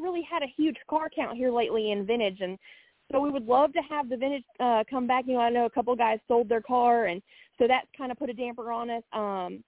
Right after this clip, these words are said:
you know, we had the Wolf brothers out there last time. Um, they brought, they brought a fun little show out there.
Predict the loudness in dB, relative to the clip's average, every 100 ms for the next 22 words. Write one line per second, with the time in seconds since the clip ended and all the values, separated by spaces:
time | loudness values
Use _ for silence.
0 | _ _ -6 2 4 2 -2 -4 -2 0
1 | 0 0 -2 0 0 -2 -6 -6 -4 -4
2 | -4 -8 -10 -12 -10 -10 -8 -6 -6 -6
3 | -8 -12 -12 -2 2 2 2 -2 -2 -4
4 | -4 -4 -8 -8 -6 -4 -6 -2 0 0
5 | 0 -2 -4